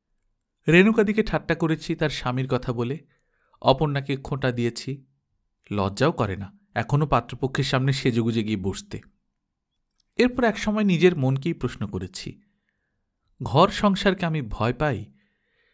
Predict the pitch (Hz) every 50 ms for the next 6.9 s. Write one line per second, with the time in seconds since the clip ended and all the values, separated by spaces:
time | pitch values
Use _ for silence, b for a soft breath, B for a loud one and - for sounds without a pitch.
0 | _ _ _ - 151 - - 175 175 143 135 143 135 196 190 185 - - 185 170
1 | 180 - - 160 165 160 139 120 127 135 139 143 143 156 139 - - 123 127 131
2 | 139 147 143 - b b b b b b b b 156 151 143 123 127 120 143 147
3 | 143 170 160 143 123 120 127 139 135 135 - 151 147 143 147 139 110 101 95 104
4 | 117 131 110 90 80 - - - - - _ _ _ _ _ _ _ _ _ _
5 | _ _ _ _ _ _ _ _ _ _ _ _ _ - 196 196 202 202 202 202
6 | 190 190 196 - 147 135 135 135 135 - 113 107 101 95 90 104 -